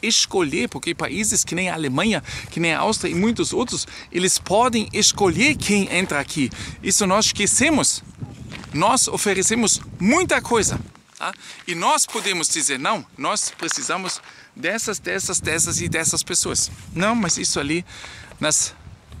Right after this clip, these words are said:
eh, nos atuais políticos não chegou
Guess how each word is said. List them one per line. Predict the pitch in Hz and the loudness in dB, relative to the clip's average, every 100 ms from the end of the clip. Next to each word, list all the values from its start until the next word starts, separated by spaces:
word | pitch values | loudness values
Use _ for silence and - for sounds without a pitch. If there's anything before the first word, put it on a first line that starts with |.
| - - | -10 -4
eh, | 135 127 | -2 -2
nos | 143 | 0
atuais | 175 160 135 156 151 | -2 0 0 0 -2
políticos | - 170 160 170 - 202 - - - | -2 0 0 0 -2 0 0 -2 -6
não | 135 143 147 | -2 0 2
chegou | - 196 160 120 | 0 -2 -2 -6